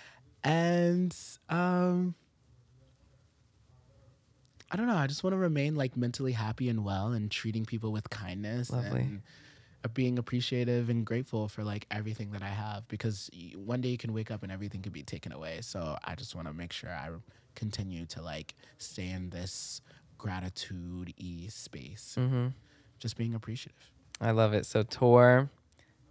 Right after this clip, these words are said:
Speaker 2: no day job,
Speaker 1: <laughs>
Speaker 2: and happiness.
Speaker 1: Yeah.
Speaker 2: I fucking love it.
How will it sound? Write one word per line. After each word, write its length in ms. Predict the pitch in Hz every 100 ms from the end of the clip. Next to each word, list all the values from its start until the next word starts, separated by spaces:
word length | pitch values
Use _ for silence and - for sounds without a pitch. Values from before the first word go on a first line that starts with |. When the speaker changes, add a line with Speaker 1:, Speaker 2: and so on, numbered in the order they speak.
| -
Speaker 2:
no 340 | 107 113 110
day 180 | 110 104
job, 380 | 98 78 80 78 - - 151 117 165
Speaker 1:
<laughs> 460 | 131 - _ _
Speaker 2:
and 140 | 95 78
happiness. 560 | 60 67 76 69 -
Speaker 1:
Yeah. 520 | 135 160 170 151 123 123
Speaker 2:
I 100 | 127
fucking 300 | 127 113 92
love 160 | 73
it. 180 | - 60